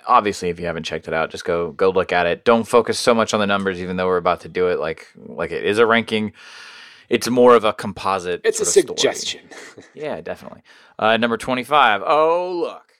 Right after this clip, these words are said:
Speaker 1: It's Missouri. Uh, Missouri forty, Purdue thirty-seven. That's back in September. Number twenty-four from opening weekend, a game you and I watched together, Penn State forty-five, App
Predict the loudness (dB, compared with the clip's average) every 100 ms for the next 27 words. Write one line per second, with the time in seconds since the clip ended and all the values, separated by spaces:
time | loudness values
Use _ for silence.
0 | _ _ _ -20 -18 -16 -12 -12 -14 -20
1 | _ _ _ _ -6 -4 -4 -4 -2 -2
2 | -4 -4 -4 -4 -12 -18 _ _ _ _
3 | -12 -10 -10 -10 -10 -10 -6 -6 -6 -10
4 | -8 -6 -6 -8 -12 -14 -16 -18 -14 -10
5 | -8 -8 -8 _ _ _ -12 -10 -10 -10
6 | -10 -6 -2 -2 -2 -6 -10 -8 -10 -10
7 | -12 -12 -12 -8 -8 -8 -12 -14 -10 -10
8 | -10 -10 -8 -6 -6 -8 -2 2 2 0
9 | -2 -6 -4 0 0 0 _ _ _ -8
10 | 0 0 0 0 2 2 -2 -4 -2 -2